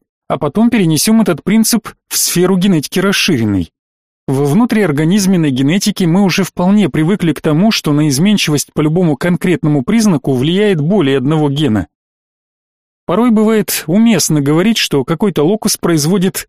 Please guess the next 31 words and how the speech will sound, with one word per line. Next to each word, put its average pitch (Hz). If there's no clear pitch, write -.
главный 151
эффект -
на 151
данный 175
признак, 127
а 190
остальные 220
оказывают 190
модифицирующие 151
воздействия. 127
В 131
других 170
случаях 214
ни 202
один 180
из 139
локусов 196
не 180
преобладает 160
до 151
такой 226
степени, 156
чтобы 156
называться 175
главным, 135
и -
все -
гены 202
можно 160
считать 139
взаимовлияющими. 160